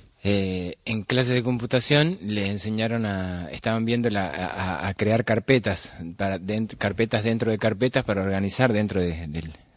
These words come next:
de la computadora, y empezaron a, haciendo las series, eh, una carpeta por serie de la A a la,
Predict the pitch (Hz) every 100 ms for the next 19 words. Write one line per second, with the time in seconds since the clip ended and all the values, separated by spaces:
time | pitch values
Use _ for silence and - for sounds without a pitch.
0 | - 87 87 90 90 - 98 110 143 -
1 | - - - 101 98 92 - 107 113 120
2 | 104 90 92 90 87 71 87 - 107 101
3 | 101 - 139 143 160 185 - - - -
4 | - - - - - 95 95 107 98 95
5 | 101 90 98 101 135 127 98 92 98 107
6 | 107 92 87 87 82